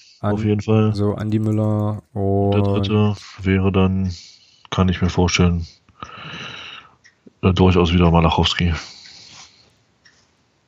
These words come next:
Speaker 1: Genau, okay, vier drei drei heißt, dass du vorne dann links spielst, ja, obwohl, kannst du auch mit einer hängenden Spitze, wie auch immer.
Speaker 2: Ja, links
Speaker 1: Slis-
Speaker 2: würde ich dann Kahrt spielen lassen, äh, äh, Sliskovic.
Speaker 1: Sliskovic.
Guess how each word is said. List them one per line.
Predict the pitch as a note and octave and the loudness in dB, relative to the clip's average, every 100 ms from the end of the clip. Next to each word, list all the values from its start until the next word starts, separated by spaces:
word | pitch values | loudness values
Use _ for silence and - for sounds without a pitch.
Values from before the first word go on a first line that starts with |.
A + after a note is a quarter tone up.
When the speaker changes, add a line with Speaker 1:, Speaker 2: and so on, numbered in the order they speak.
| _ _ _ - _ _ - | _ _ _ -20 _ _ -6
Speaker 1:
Genau, | G#2+ G2 F2+ F2+ A#2 | -2 0 -2 -4 -6
okay, | C3+ - G2 | -10 -2 0
vier | - G#2 G2 | 0 0 0
drei | |
drei | F#2 G2+ A#2+ A#2+ | 2 2 2 2
heißt, | A2 A#2 - A2 | 0 0 -2 -6
dass | - | -8
du | - | -12
vorne | - G#2+ B2 A2+ | -4 0 0 2
dann | G#2+ G#2+ A2+ A2+ | 2 2 0 -2
links | G#2+ G#2+ A2 | -2 -2 -4
spielst, | - - G#2 A2 A2 - - - - G#2 | -8 -4 2 4 2 -2 -12 -14 -14 -10
ja, | F2+ | -4
obwohl, | A2+ A2 G2 | 4 4 4
kannst | F#2+ G#2 | 0 -2
du | |
auch | G2+ | 0
mit | G2+ | 0
einer | |
hängenden | G2 G#2+ G#2 G2 - | 0 -2 -6 -10 -10
Spitze, | - F#2+ G2+ G2 G2+ - | -10 -8 -6 -6 -10 -8
wie | F#2+ | -8
auch | G2 | -4
immer. | G#2 G#2 | -2 2
Speaker 2:
Ja, | F#2 D2+ - _ - - | 2 0 -8 _ -20 -2
links | G2+ A2 A#2 | 2 2 4
Speaker 1:
Slis- | |
Speaker 2:
würde | A2+ G#2+ | 2 2
ich | |
dann | G#2 G#2+ - | 0 -6 -2
Kahrt | G#2 A2+ | 2 2
spielen | - B2+ A#2 | 0 -2 0
lassen, | A2+ A2 - A2 G#2+ | 2 0 -2 -10 -4
äh, | - G2 F#2 | 0 2 2
äh, | E2 - - E2 D#2+ - - F#2+ | -2 -10 -6 -6 -6 -14 -20 -8
Sliskovic. | |
Speaker 1:
Sliskovic. | - B2 B2 A2 D3 - - | 0 0 2 0 -2 -4 -12